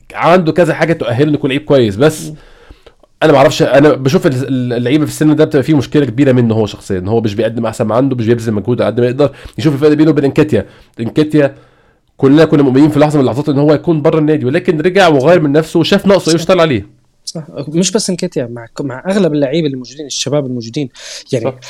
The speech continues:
Speaker 2: كلهم افضل، افضل من، من، من عقليه لوكونجا. يعني انت بتحكي ارتيتا وكومباني وحتى هنري،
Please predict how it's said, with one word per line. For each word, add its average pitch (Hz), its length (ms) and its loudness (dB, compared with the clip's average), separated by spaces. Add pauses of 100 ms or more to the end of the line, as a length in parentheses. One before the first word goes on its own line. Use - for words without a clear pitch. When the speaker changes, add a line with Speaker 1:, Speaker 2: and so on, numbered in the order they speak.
(220)
Speaker 2:
كلهم 208 260 0
افضل، 165 340 -4 (100)
افضل 185 280 -4
من، 127 280 -10
من، 120 760 -18
من 123 80 -18
عقليه 175 480 -4
لوكونجا. 127 360 -4 (320)
يعني 120 480 -4
انت 151 120 0
بتحكي 165 340 -2
ارتيتا 160 360 -2
وكومباني 156 500 -4
وحتى 170 320 -4
هنري، 160 360 -2